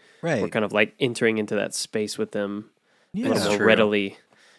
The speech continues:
Speaker 2: rather
Speaker 3: That's true.
Speaker 2: than, like, staying
Speaker 1: Well,
Speaker 2: at arm's
Speaker 1: you know,
Speaker 2: length.
Speaker 1: a-, as the show continues, you know, we just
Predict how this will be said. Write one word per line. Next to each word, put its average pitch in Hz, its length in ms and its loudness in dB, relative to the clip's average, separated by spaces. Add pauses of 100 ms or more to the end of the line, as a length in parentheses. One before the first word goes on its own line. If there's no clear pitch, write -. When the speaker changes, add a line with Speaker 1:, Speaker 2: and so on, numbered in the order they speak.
(200)
Speaker 2:
rather 110 220 0
Speaker 3:
That's 101 80 -2
true. 101 120 -2
Speaker 2:
than, 101 120 -4
like, 98 260 -6
staying - 380 6
Speaker 1:
Well, 117 80 10
Speaker 2:
at - 40 0
arm's 107 300 -2
Speaker 1:
you 110 180 4
know, 196 120 10
Speaker 2:
length. 175 100 0
Speaker 1:
a-, 175 220 6 (100)
as 170 300 6
the 175 180 4
show 151 560 4
continues, 110 880 -2
you 113 60 -2
know, 110 140 0
we 110 160 0
just 135 340 -2